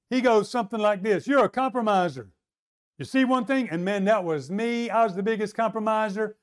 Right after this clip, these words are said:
I grew up in a church. Every, every summer, you, you go to, we'd, we'd have something that we would call, "We're having revival." It doesn't mean God's moving, which is what it ought to mean. It just means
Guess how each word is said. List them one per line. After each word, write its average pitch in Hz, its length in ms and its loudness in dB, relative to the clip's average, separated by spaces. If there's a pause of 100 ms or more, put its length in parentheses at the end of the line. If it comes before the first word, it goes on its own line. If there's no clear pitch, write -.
(160)
I 208 120 2
grew 233 200 4
up 226 100 -2
in 214 100 -2
a 202 80 -2
church. 240 500 2 (240)
Every, 214 360 0
every 214 300 2
summer, 247 500 -2 (140)
you, 175 180 2
you 190 280 0
go 233 220 6
to, 214 320 -2 (300)
we'd, 185 520 0 (260)
we'd 208 220 0
have 214 180 4
something 196 380 -2
that 196 120 0
we 208 120 2
would 202 120 -2
call, 196 160 4
"We're 254 120 4
having 262 260 0
revival." 226 680 0 (960)
It 202 80 2
doesn't 214 300 2
mean 240 220 0
God's 208 300 4
moving, 190 420 0
which 180 200 -2
is 156 100 -8
what 185 160 2
it 170 100 0
ought 220 180 4
to 175 60 -6
mean. 170 240 -2
It 196 80 -8
just 233 200 -6
means 214 360 -4